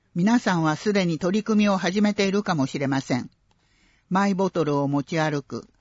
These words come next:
健康のために通勤方法を車から自転車に変える。快適に過ごすために自宅に断熱グッズを取り入れる。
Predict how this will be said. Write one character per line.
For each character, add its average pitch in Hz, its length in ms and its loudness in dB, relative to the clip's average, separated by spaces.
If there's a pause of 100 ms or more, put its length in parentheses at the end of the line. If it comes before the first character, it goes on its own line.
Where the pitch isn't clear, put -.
(340)
健 208 280 2
康 202 200 2
の 185 160 0
た 175 120 0
め 175 140 0
に 147 140 -2
通 208 260 0
勤 196 300 -2
方 190 280 2
法 143 360 -2
を 143 120 -8 (280)
車 190 400 2
か 180 140 -2
ら 170 120 2
自 160 140 -4
転 196 280 -2
車 151 140 0
に 135 200 0
変 143 200 -2
え 143 80 -2
る。 139 160 -8 (1080)
快 214 220 4
適 214 260 0
に 196 140 0
過 - 120 -6
ご 190 160 0
す - 100 -14
た 156 100 -2
め 156 140 0
に 147 140 0
自 151 220 -8
宅 202 280 -2
に 180 200 -2
断 185 220 0
熱 208 320 0
グ 180 140 0
ッ 185 120 -6
ズ 151 140 -4
を 139 200 -2
取 147 240 -4
り 147 100 0
入 139 100 -2
れ 131 80 -2
る。 - 140 -12